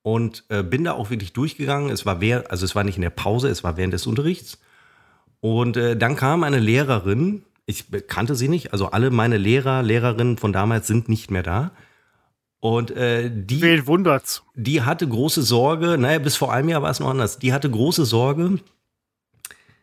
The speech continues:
Speaker 1: die, also ich hab das auch gedacht, entschuldige, ich kann doch hier durch meine Schule gehen, aber es ist ja bei mir schon mal zwanzig Jahre her mit der Schule, die wissen das natürlich nicht, die halten mich für einen Irren. Und in Zeiten, äh, wo man Amok läuft in Schulen,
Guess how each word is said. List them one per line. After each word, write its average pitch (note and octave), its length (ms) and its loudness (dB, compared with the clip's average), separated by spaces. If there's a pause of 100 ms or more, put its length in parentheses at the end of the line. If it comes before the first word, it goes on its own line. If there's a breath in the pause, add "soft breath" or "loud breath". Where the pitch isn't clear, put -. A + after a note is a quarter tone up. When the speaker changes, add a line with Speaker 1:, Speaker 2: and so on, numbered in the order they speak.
(520 soft breath)
Speaker 1:
die, F2+ 100 -10 (380)
also G2+ 160 -8 (180)
ich - 120 -14
hab A2+ 100 -8
das - 200 -4
auch A2+ 160 -4
gedacht, F#2 300 -6
entschuldige, G#2 400 -2
ich - 60 -10
kann G#2 120 -2
doch G2+ 100 0
hier G2+ 140 0
durch G2 140 0
meine F#2 200 2
Schule D#3 280 2
gehen, E2+ 240 0
aber G#2 260 2
es B2 140 2
ist C#3+ 120 2
ja B2+ 80 4
bei A2 140 2
mir A#2+ 240 2
schon - 180 -2
mal G2+ 120 0
zwanzig A#2+ 340 -4
Jahre G2 180 0
her A#2+ 180 0
mit D3+ 160 -2
der G#2 60 -4
Schule, A2 420 0 (480 loud breath)
die A2+ 180 0
wissen C3+ 200 2
das B2 140 0
natürlich A#2 360 0
nicht, D3 340 0 (180)
die F#2+ 100 -2
halten G2 180 -2
mich A2+ 140 -4
für B2 80 0
einen A#2 100 2
Irren. C#3+ 340 2 (1000)
Und A2+ 340 -4 (220)
in A2 80 -6
Zeiten, A2+ 480 -2
äh, E2+ 200 -4
wo F2+ 80 -4
man F#2 200 -2
Amok B2 320 -2
läuft A#2+ 320 -2
in A2 100 -6
Schulen, A2 480 -2